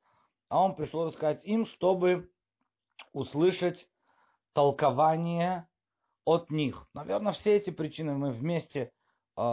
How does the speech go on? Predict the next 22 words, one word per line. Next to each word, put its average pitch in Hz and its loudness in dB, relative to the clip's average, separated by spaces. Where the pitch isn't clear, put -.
если 123 -6
их - -8
соединим, 151 -6
это 127 -8
все 143 -4
бу-, 120 -6
все 160 2
будет 127 -6
правильно, 98 -4
да? 139 0
Э, 95 -12
как 104 -10
есть - -12
такой 113 -4
отрывок, 135 0
э, 73 -16
в 95 -6
Мегила-, 113 -4
в - -20
трактате 135 -2
Мегила, 127 -2
когда 113 -4